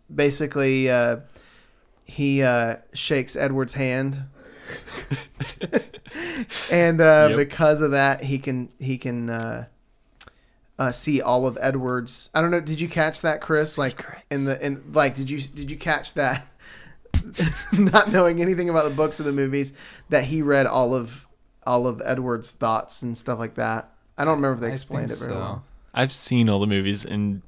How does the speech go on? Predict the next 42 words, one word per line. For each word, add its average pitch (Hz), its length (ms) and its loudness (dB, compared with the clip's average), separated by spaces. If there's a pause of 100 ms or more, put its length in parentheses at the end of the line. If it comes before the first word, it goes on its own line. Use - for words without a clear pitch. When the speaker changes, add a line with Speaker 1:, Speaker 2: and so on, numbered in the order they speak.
Speaker 2:
didn't 104 280 2
even 101 200 0
know 101 180 0
that's 98 280 -4
what 95 160 -4
was 98 160 -6
happening. 98 680 0
Speaker 1:
Oh, 151 140 10
yeah? 139 320 4
Even 147 220 4
Speaker 2:
<laughs> - 0 -
Yeah. 131 60 10
Speaker 1:
now? 151 400 2 (220)
Speaker 2:
Yeah, 113 240 0
even 127 320 2
now 107 340 0
I - 40 -2
was, 104 320 -6 (320)
uh, - 60 -4
yeah. 101 280 0 (220)
Speaker 1:
'Cause 156 180 2
it 175 120 0
plays 214 200 6
a 160 180 2 (120)
huge 196 560 -2
point. 196 240 -2
It, 156 240 0
it 160 280 -10
makes 151 400 -2
a 139 80 2
huge 165 560 -4
comeback 151 520 0
in 127 100 -2
the, 117 100 -4 (240)
in 131 100 -4
the 117 80 -2
last 127 340 -2
one. - 300 -12 (380)
Speaker 2:
Yeah, - 300 -10 (120)
I - 140 -6
don't - 320 -10 (180)
remember. 110 420 -10